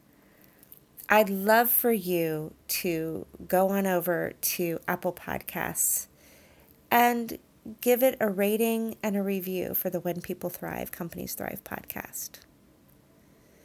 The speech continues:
Good luck creating your own radio station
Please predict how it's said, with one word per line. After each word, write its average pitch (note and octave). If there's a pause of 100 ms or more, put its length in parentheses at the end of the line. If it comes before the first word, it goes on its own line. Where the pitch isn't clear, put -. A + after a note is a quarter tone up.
(1400)
Good F#3+
luck F3+ (680)
creating G3
your E3+
own F3+
radio E3
station D#3+